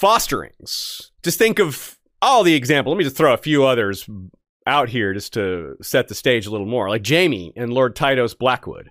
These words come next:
for example. First of all, Lord Tytos Blackwood, when he surrenders to Jaime in A Dance with Dragons, he's kinda nice about it, a little bit. Jaime's like, "Well, which hostage do you wanna send?" He's, at first he asks for his daughter Bethany, and Tytos is clearly disturbed by that. And he's like, "Well, can I send this son of mine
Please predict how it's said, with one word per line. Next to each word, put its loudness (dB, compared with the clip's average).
for -4
example. -2
First 2
of 0
all, 4
Lord 4
Tytos 2
Blackwood, 4
when 2
he 2
surrenders 2
to -4
Jaime 2
in 2
A -2
Dance 2
with -8
Dragons, 0
he's 2
kinda 2
nice 2
about 0
it, -6
a -4
little 4
bit. -10
Jaime's 2
like, 4
"Well, 6
which 2
hostage 2
do -4
you 2
wanna 2
send?" -6
He's, -2
at 0
first 2
he 4
asks 0
for 4
his 0
daughter 2
Bethany, 4
and 2
Tytos 2
is -10
clearly 2
disturbed 0
by 4
that. 4
And 0
he's -2
like, 2
"Well, 0
can 0
I 4
send 2
this 0
son 2
of 0
mine 4